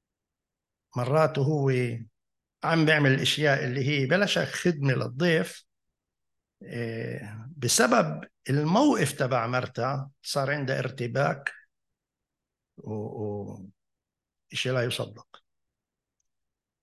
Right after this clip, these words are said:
وإحنا كمان مرات وإحنا حتى عم نعمل للرب، بنفكر إنه عم نعمل للرب، كانت هي تطبخ للرب، مرتا كانت تحضر للرب،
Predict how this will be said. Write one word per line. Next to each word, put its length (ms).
وإحنا 1300
كمان 560
مرات 280
وإحنا 240
حتى 260
عم 160
نعمل 200
للرب، 460
بنفكر 380
إنه 140
عم 120
نعمل 200
للرب، 480
كانت 360
هي 120
تطبخ 440
للرب، 420
مرتا 320
كانت 320
تحضر 360
للرب، 480